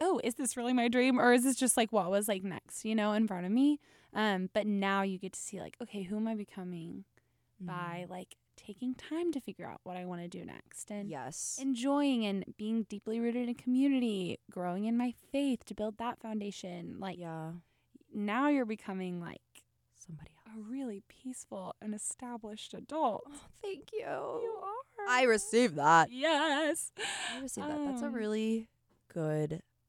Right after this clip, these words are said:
Speaker 2: point. And what we're talking about right now reminds me of <laughs> a conversation that I had with my therapist this past
Speaker 1: Mm-hmm.
Speaker 2: week. I was like,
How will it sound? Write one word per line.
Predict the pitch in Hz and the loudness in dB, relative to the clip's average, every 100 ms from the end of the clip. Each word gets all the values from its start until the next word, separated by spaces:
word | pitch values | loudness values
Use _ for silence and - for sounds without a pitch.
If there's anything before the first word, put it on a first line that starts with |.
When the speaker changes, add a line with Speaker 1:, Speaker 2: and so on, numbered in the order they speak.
| _ | _
Speaker 2:
point. | - 143 135 127 - | -10 -6 -6 -8 -4
And | 196 180 170 - _ _ _ _ _ _ _ _ _ _ _ _ _ _ | 0 0 0 -8 _ _ _ _ _ _ _ _ _ _ _ _ _ _
what | 202 196 202 - _ | -2 4 4 4 _
we're | 196 196 | -2 0
talking | 185 170 175 | 2 2 2
about | 180 | 2
right | 160 160 | 2 2
now | 156 151 151 | 0 0 0
reminds | 151 147 143 151 | 0 0 -2 -2
me | 165 | -2
of | 139 - - - | -2 -2 -4 -4
<laughs> | 254 311 349 320 302 427 - - | -2 -2 -2 -2 -6 -10 -10 -4
a | 202 | -2
conversation | 190 185 190 170 170 175 | 0 0 0 0 -2 -2
that | 160 | -4
I | 160 | -4
had | 151 131 | -6 -8
with | - | -8
my | 147 127 - _ - | -8 -10 -12 _ 2
therapist | 269 330 339 190 175 170 175 349 | 4 4 4 4 6 6 4 2
this | 277 254 | -2 -2
past | 254 285 | -2 0
Speaker 1:
Mm-hmm. | 392 | -2
Speaker 2:
week. | 170 - - _ _ _ _ _ _ _ | -4 -8 -12 _ _ _ _ _ _ _
I | - 180 202 214 214 | 0 2 4 2 0
was | - 214 208 - - - - | -4 -4 -4 -4 -6 -8 -14
like, | 190 190 185 | -6 -6 -6